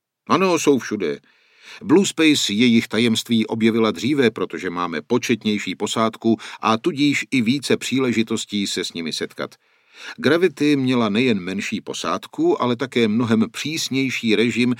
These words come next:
sledování psychického stavu jednotlivých členů. A i když někdo na nějakou deformaci připadl, neodvážil se s tím nikomu svěřit."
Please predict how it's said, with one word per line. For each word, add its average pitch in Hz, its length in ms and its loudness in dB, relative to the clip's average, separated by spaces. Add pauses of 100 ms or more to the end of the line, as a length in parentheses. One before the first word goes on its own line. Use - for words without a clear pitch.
(160)
sledování 135 760 2
psychického 117 720 -2
stavu 117 280 -2
jednotlivých 117 640 -2
členů. 127 440 -8 (480)
A 117 120 6
i 208 200 0
když 151 320 0
někdo 139 480 4
na 107 180 2
nějakou 127 480 -2
deformaci 110 520 -2
připadl, 104 440 -4 (220)
neodvážil 127 840 0
se 117 160 -4
s - 60 -4
tím 110 220 0
nikomu 110 340 0
svěřit." - 480 -8